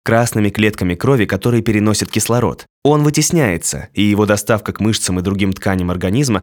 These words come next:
становится невозможной. Это приводит к накоплению молочной кислоты, вещества, которое вызывает усталость, затрудненное дыхание и болезненность мышц после тренировки. Снижение кислорода в крови уменьшает физическую выносливость,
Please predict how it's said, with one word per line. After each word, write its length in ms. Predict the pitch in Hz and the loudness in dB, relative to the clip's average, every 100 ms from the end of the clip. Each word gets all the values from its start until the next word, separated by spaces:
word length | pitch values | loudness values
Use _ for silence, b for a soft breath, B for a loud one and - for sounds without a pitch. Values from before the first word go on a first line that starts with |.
| - | -4
становится 500 | - 107 107 104 107 | -2 2 2 0 0
невозможной. 720 | 113 123 131 113 80 73 - _ | 0 0 0 0 -2 -8 -14 _
Это 240 | 104 104 | -4 -2
приводит 360 | 101 98 120 104 | 0 2 2 0
к 80 | - | -2
накоплению 540 | 117 101 101 113 113 | 0 0 2 2 2
молочной 460 | 104 95 98 - 95 | 2 2 0 0 -2
кислоты, 540 | 101 110 113 98 73 _ - | -2 -2 0 -2 -6 _ -4
вещества, 520 | 107 - 101 135 139 | -2 0 -2 0 0
которое 300 | 92 95 92 | 0 -2 0
вызывает 420 | 95 95 98 92 | 0 0 0 0
усталость, 540 | - - 123 120 107 - - | -2 0 2 2 -2 -6 -4
затрудненное 680 | 110 - 113 110 101 92 | -2 0 2 2 0 -2
дыхание 480 | 85 87 113 113 110 | -4 -2 0 0 0
и 140 | 117 | 0
болезненность 680 | 117 117 113 98 101 107 - | 0 2 2 2 0 0 0
мышц 280 | 139 101 - | 0 0 -2
после 320 | - 92 92 | -2 -2 -2
тренировки. 680 | 95 107 120 107 - 76 - _ | 0 0 2 0 -2 -10 -10 _
Снижение 580 | - - 117 107 117 101 | -4 2 2 4 4 2
кислорода 500 | 92 101 104 104 98 | 0 0 2 2 2
в 60 | - | 0
крови 300 | 101 107 151 | 2 2 4
уменьшает 520 | 104 104 104 143 135 | 2 2 2 2 0
физическую 560 | - 107 120 123 - 117 | 0 0 0 -2 0 2
выносливость, 680 | 127 131 98 80 62 - | 4 2 2 -4 -6 -10